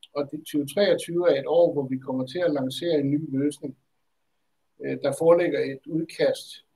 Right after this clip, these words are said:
fra E U's side på et direktiv, der hedder C S R D, øh, som forventes, at det skulle træde i kraft, øh,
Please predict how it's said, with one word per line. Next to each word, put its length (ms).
fra 80
E 180
U's 220
side 300
på 80
et 140
direktiv, 460
der 80
hedder 180
C 120
S 60
R 200
D, 200
øh, 180
som 240
forventes, 640
at 200
det 260
skulle 280
træde 280
i 20
kraft, 360
øh, 480